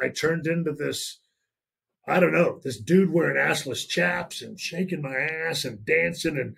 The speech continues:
half strip teasing and stuff like that. But the more I did it, the more natural, the more, uh, just the better it felt. And I, I could just really, I don't know, unleash and just sort of become whatever it is I wanted.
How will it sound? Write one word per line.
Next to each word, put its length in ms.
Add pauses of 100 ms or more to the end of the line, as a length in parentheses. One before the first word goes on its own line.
(320)
half 240
strip 400
teasing 400
and 80
stuff 340
like 240
that. 340 (540)
But 160
the 80
more 260
I 120
did 220
it, 140
the 100
more 300
natural, 680
the 80
more, 340
uh, 100
just 280
the 80
better 260
it 180
felt. 280
And 100
I, 120 (120)
I 100
could 180
just 360
really, 460 (880)
I 100
don't 120
know, 300
unleash 560
and 120
just 240
sort 160
of 40
become 640
whatever 340
it 60
is 140
I 120
wanted. 540